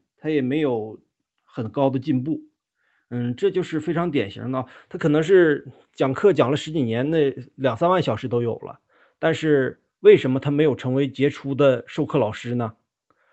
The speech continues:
这个就是对一万小时天才理论的一个反驳吧。嗯，而且呢，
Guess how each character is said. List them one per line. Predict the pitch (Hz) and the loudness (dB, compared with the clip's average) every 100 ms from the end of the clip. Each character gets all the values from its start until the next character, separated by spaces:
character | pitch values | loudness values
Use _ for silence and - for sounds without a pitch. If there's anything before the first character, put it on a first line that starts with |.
| _ - | _ 2
这 | 202 | 4
个 | 131 127 113 | 4 2 0
就 | 110 - 151 | -4 -6 -6
是 | - 131 127 - _ _ | -4 -4 -4 -10 _ _
对 | 165 | -2
一 | 123 | 0
万 | 156 180 | 2 2
小 | 131 107 | 0 -2
时 | - | -6
天 | 139 156 | -2 0
才 | 143 147 | 0 0
理 | 123 | -2
论 | 117 143 | -2 -2
的 | 123 | -2
一 | |
个 | 123 | -4
反 | - 110 98 | -4 -4 -6
驳 | 98 107 | -10 -4
吧。 | 113 - _ _ _ _ _ _ _ _ _ - | -4 -4 _ _ _ _ _ _ _ _ _ -6
嗯， | 143 139 139 | -2 -2 2
而 | 156 220 | 2 2
且 | 143 | -2
呢， | 120 139 151 | -2 -2 -4